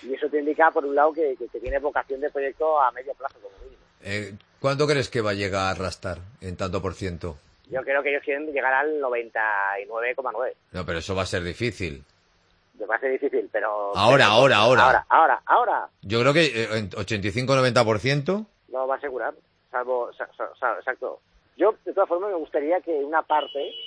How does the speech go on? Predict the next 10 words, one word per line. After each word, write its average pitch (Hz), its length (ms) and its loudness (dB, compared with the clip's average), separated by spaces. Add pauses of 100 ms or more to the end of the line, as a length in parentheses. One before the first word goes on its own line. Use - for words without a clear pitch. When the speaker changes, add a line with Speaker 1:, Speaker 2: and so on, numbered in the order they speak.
(720)
Speaker 1:
se 139 120 -6
quedara 143 580 0
en 139 680 -12
manos 143 380 0
de 139 180 -2
accionistas 131 560 -8
fuera 135 220 -4
del 120 80 -4
grupo 123 200 -10
Rastar, 127 380 -6